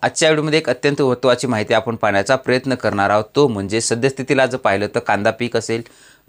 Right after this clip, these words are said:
गहू असेल, हरभरा असेल, अनेक पिकं सध्याच्या स्थितीला जर पाहिलं तर पेरणी झालेली आहे त्यांच्या रब्बी हंगामाच्या. आणि सद्यस्थितीला जर पाहिलं तर तुम्हाला खत म्हणजे कोणता डोस द्यायला पाहिजे, पहिला डोस, दुसरा डोस, नेमका तुम्हाला पेरणीपासून ते काढणी पश्चापर्यंत तुम्हाला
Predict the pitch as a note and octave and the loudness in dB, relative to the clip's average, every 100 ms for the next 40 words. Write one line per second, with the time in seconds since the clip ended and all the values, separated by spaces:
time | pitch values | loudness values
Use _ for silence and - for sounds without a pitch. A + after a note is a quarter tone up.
0 | F#2+ B2 C#3 A#2+ - A#2 A#2 _ _ - | 0 2 4 4 2 -6 -8 _ _ -2
1 | A2+ A#2+ C#3 C3 A2 A2 A2+ _ _ - | 0 2 4 2 0 -4 -10 _ _ -4
2 | - F#3+ F#3+ E3+ F3 D#3+ A2+ C#3 C#3 D3 | 0 0 0 -2 0 0 0 0 2 0
3 | C#3+ A#2+ B2 B2+ A#2+ B2 G#2+ F#2+ G2+ B2+ | 0 -4 0 0 0 0 0 0 -2 -2
4 | A#2 A#2 B2+ A#2+ B2 A#2+ B2 B2+ A#2+ B2 | -2 0 0 0 0 0 0 -2 -4 0
5 | A#2 G2+ F#2+ C#3 B2+ A2 G2+ F#2+ A#2+ A#2+ | 0 2 2 0 2 0 0 0 0 0
6 | D3 - C3+ E3 E3 D#3 D#3 D#3 D#3+ B2+ | -2 -2 -2 -2 -2 0 2 2 2 0
7 | A2 A2+ C3+ B2 C3+ C#3+ - D3+ - - | 0 -4 -4 0 0 0 -2 -2 -2 -6
8 | - - _ - A2 A#2 C#3 B2+ B2+ C#3+ | -20 -20 _ -6 -2 0 2 2 2 2
9 | D3+ C3+ A#2+ A2+ G#2+ G#2+ F#2+ G2 A#2 G2+ | 2 0 2 2 4 2 0 0 -2 0
10 | A2 A#2 G#2+ A2 G2+ A2 A#2+ G#2+ G2 - | 2 2 2 -2 -4 -2 0 0 -2 -4
11 | A2+ A#2+ D3 C#3 C3+ C3+ C#3+ - A2+ C#3+ | -4 0 0 0 0 2 0 0 0 0
12 | C#3+ B2+ D3+ C#3+ D3 D3+ D3+ A#2+ C3 C3+ | 0 0 -2 -4 -2 -2 0 -2 -2 -4
13 | A#2+ - B2+ A#2 A#2 B2+ B2+ C3 | -4 -2 -2 0 -2 -2 0 0